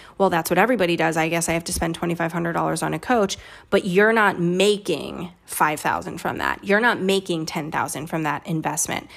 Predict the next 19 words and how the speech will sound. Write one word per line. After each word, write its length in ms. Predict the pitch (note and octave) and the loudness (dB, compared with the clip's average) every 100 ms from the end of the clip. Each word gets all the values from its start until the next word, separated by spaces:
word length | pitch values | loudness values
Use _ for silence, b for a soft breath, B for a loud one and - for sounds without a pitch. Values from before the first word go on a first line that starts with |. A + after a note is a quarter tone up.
| B B - | B B 0
I, 600 | G3+ A3 B3 B3 A3+ - - _ _ _ _ _ _ _ - | 2 2 0 0 -2 -4 -12 _ _ _ _ _ _ _ -6
m-, 200 | G3+ - | -6 0
my 280 | G3+ G#3+ A#3+ | 4 4 2
three 400 | B3 G#3 G#3 G#3+ | 0 2 4 4
highest 420 | A3 F3+ F#3 - | 4 4 2 -2
retainer 380 | F#3 F3+ F3 F3 | -4 -2 -2 -2
clients, 480 | F3 G#3 A#3 B3 - | 0 0 0 -4 -4
my 300 | F#3 F#3 G#3+ | 0 2 2
goal 760 | F3+ - G3 F#3+ D3 D3+ F#3 b b b _ | -2 4 4 4 2 -2 -6 b b b _
with 140 | - F#3+ | -2 2
the 80 | F3 | 4
money 300 | F3 G3+ G#3 | 4 4 2
that 160 | F#3+ | 2
they're 120 | G3 | 4
giving 320 | F#3+ F#3+ F#3 F3+ | 4 2 2 0
me, 280 | G3 E3+ | 0 0
which 240 | E3 F3 F3 | 0 0 2
is 260 | F3+ E3 - | 2 0 0
substantial 1160 | - - F3+ - - F#3 G#3 - D3 D#3 F3 | 0 2 0 0 0 0 -2 -2 -2 -2 -4